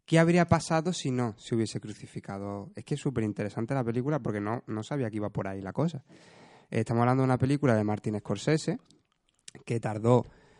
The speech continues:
muchísimos años en intentar sacar adelante el proyecto, seguía intentándolo y no había manera. Todo el mundo sabe que Scorsese,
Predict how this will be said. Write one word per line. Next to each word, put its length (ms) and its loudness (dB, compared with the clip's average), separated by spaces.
muchísimos 760 0
años 200 0
en 80 0
intentar 420 -2
sacar 420 -2
adelante 880 -4
el 180 -4
proyecto, 480 0
seguía 240 -6
intentándolo 680 -4
y 40 -6
no 80 -6
había 160 -4
manera. 400 -4
Todo 160 -4
el 80 -2
mundo 180 -4
sabe 240 -8
que 80 -6
Scorsese, 540 -4